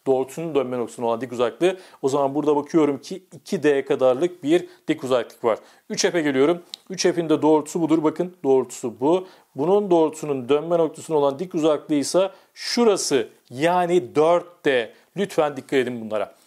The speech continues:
Artık tork alıyoruz ve saat yönünde olan tork eksi yönde torktu. Saat yönüne ters olan tork ise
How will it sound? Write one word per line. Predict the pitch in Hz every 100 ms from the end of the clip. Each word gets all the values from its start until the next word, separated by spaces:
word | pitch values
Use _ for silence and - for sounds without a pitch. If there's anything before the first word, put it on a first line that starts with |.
| _ -
Artık | 175 180 196 -
tork | 160 156
alıyoruz | 143 127 123 151 180 - - _ -
ve | 143 190 185 _
saat | - - 156 185 202 -
yönünde | 156 151 139 127 127
olan | 143 143 131 123
tork | - 156 196 - _ _ _
eksi | 139 139 - - 220 214 208 -
yönde | 135 127 120 110
torktu. | 131 143 156 - 185 185 - -
Saat | - 160 185 190 175
yönüne | 156 135 120 -
ters | 165 170 - -
olan | 139 131 117 -
tork | 170 185 185 196
ise | - 180 190